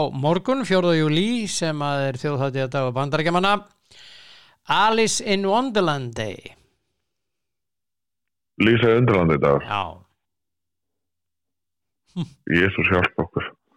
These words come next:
Speaker 1: Og allir Bandaríkjamenn sem eru með þjóðhátíðardag á morgun, þeir fá sér Bud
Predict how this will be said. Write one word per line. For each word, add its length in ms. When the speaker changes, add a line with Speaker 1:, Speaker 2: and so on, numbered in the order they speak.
Speaker 1:
Og 340
allir 320
Bandaríkjamenn 720
sem 220
eru 240
með 160
þjóðhátíðardag 560
á 60
morgun, 420
þeir 240
fá 140
sér 500
Bud 480